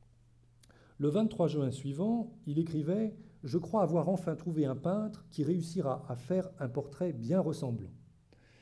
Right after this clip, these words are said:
À l'été dix-sept cent soixante et onze, effectivement, Duplessis avait reçu la commande d'un portrait équestre, euh,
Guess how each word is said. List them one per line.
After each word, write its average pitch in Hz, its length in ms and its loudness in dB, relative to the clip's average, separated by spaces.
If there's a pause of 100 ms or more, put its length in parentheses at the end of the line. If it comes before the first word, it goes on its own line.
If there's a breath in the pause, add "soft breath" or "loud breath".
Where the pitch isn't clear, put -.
(280 soft breath)
À 131 80 -2
l'été 170 240 2
dix-sept 147 320 -4
cent - 100 -4
soixante - 380 -8
et 139 100 -2
onze, 202 380 -2 (400 loud breath)
effectivement, 147 640 -2
Duplessis 151 720 -2 (540 loud breath)
avait 151 180 2
reçu 156 540 0 (120)
la 135 140 -2
commande 170 500 0 (200)
d'un 127 140 0
portrait 139 460 -2
équestre, 160 600 -4 (640 loud breath)
euh, 131 180 -4